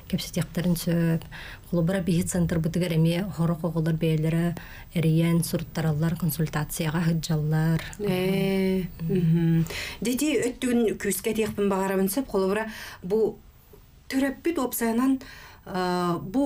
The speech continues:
Speaker 2: оҕом кырдьык таҕаны, м, уйулҕа түнэн били доробиятык-, доробията киһиллиилээх, эбиттиэн ханнык түгэҥҥэ кини өйдөөн бу эһиги кииҥҥитигэр кэлиэхтээҕэй. Холбура эһиги бу балтарааларыттан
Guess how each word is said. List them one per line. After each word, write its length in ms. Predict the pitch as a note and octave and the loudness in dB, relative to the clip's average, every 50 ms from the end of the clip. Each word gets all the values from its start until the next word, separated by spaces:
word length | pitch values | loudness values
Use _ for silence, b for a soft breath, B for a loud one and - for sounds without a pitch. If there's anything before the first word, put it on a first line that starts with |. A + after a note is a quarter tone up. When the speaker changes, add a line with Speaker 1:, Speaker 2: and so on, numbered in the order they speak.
| A#3+ - G#3 | 2 2 0
Speaker 2:
оҕом 260 | G3+ A3+ B3+ B3 A#3 | 0 0 0 0 0
кырдьык 380 | - G#3+ F3 - - A#3+ A#3+ - | 0 -2 -4 -4 -4 -6 -6 -4
таҕаны, 380 | A3+ G#3+ G#3 G#3+ G#3 G#3 G#3 G#3 G#3 | -4 -2 -2 0 0 0 2 2 2
м, 420 | G#3 G#3 F3 B2 B2 C#3+ C#3 C#3+ - | 2 0 0 -2 -4 -6 -8 -6 -4
уйулҕа 440 | - G3+ G3 G3 F#3 F3+ F3 G#3 G#3+ G#3+ - | -2 0 2 2 2 0 0 -2 -4 -4 -4
түнэн 440 | - G3 G3 G3 G3 G3 G3+ G3+ F#3+ | -2 0 0 2 2 2 2 2 2
били 260 | F3 E3 E3 F3 F3+ F#3 B B B B B | 2 0 0 0 -2 -4 B B B B B
доробиятык-, 760 | F#3+ E3 E3+ E3 E3 E3 D3+ D#3+ D#3 - E3 D#3 G3 - - | -4 0 2 2 2 4 2 2 0 0 -2 -4 -4 -4 -2
доробията 540 | F#3+ E3 F3 F3 E3+ E3+ D#3+ E3 E3 D#3+ - | -2 0 2 2 2 2 2 2 2 0 -2
киһиллиилээх, 760 | - - E3 D#3+ E3 D#3 D#3 D#3 D#3 D#3 D3 D#3+ E3 F3+ F#3 F#3 - | -2 -2 0 2 2 2 2 4 4 4 4 2 2 0 -2 -4 -4
эбиттиэн 600 | F#3+ F3+ F3 F3+ - - - - A3 G#3+ A3+ A#3 A3 - | -2 -2 -2 -2 -4 -6 -6 -2 0 2 2 2 0 0
ханнык 380 | - A3+ A3 A#3 C4+ - - | 2 2 2 2 2 0 0
түгэҥҥэ 400 | - A#3 A3+ A3+ G#3+ G#3+ G#3+ G#3+ G#3 | -2 0 0 2 2 2 2 2 2
кини 200 | G#3 F#3 F#3+ G3+ | 2 2 2 2
өйдөөн 600 | - F#3 F#3 E3+ E3 E3 D#3+ G3+ A3 B3+ D4+ F4 F4 - B B B B B B B | 2 0 0 -2 -2 -2 -2 0 0 2 0 -2 -2 -6 B B B B B B B
бу 140 | F#3 G#3+ - | 0 0 0
эһиги 280 | - E3+ D#3+ F3 D#3+ F#3+ | 0 0 -2 -2 -2 -4
кииҥҥитигэр 540 | - - F#3+ F3 F3 F3 - F3+ E3 E3 D#3+ | -2 -2 0 0 0 0 0 0 0 0 0
кэлиэхтээҕэй. 680 | - D#3+ D3+ D3 C#3 C#3 - - B2+ C3 C3+ C#3 C3+ - - - - - - - - - - - B B B B B B B | -2 -2 -2 -2 -2 -4 -6 -8 -8 -6 -6 -6 -6 -8 -8 -10 -8 -6 -6 -4 -6 -6 -10 -14 B B B B B B B
Холбура 360 | - A3 A3+ G#3+ A3 A#3 C4 A#3+ - | -2 0 0 2 2 2 0 -2 -2
эһиги 380 | G#3+ G#3 G#3 G#3 G3+ A3+ B3 A#3+ A#3 | -2 -2 -2 -2 0 0 -2 -2 -2
бу 240 | G3+ A#3 B3 A#3+ B B B B B B B F3+ | -2 -2 -4 -4 B B B B B B B -6
балтарааларыттан 1040 | F#3 G#3+ G#3 G3+ G#3+ G#3+ G#3 G3+ G3+ G3 G3+ G3 G3 G3 - - - C4 D4 C#4+ | -2 -2 -2 -2 -2 -2 -2 0 0 0 0 0 -2 -4 -6 -6 -4 -2 -2 -2